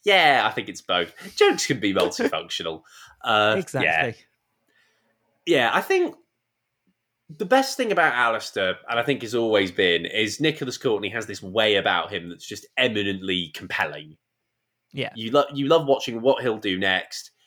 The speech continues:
Speaker 1: He's sort, he's always kind of divided between that, that kind of that military conditioning that he knows because that's what he's been brought up on, and he's been a brigadier and he's been a corporal all this time. That's the world he knows, but him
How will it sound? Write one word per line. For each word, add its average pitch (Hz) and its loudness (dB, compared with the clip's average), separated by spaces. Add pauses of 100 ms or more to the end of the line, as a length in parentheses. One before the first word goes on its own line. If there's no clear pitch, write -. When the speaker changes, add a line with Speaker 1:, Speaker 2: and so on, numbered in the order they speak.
(160)
Speaker 1:
He's 151 -6
sort, 214 -4
he's 190 -6
always 254 2
kind 202 -8
of 175 -4
divided 147 2
between 87 -4 (320)
that, 127 0 (100)
that 143 0 (140)
kind 170 -2
of 170 -2
that 156 0
military 147 -4
conditioning 95 -4
that - -8
he 104 -12
knows 95 0
because 101 -8
that's 98 -4
what 95 -6
he's 101 -10
been 95 -10
brought 95 -4
up 92 -2
on, 87 -2
and 85 -12
he's 95 -10
been 101 0
a 90 -2
brigadier 85 -2
and 85 -2
he's 82 -12
been 104 -2
a 85 -6 (220)
corporal 98 -8
all 101 -8
this 90 -8
time. 87 -10 (480)
That's 104 -2
the 107 -6
world 107 2
he 98 -6
knows, 85 -4
but 92 -2 (560)
him 98 -4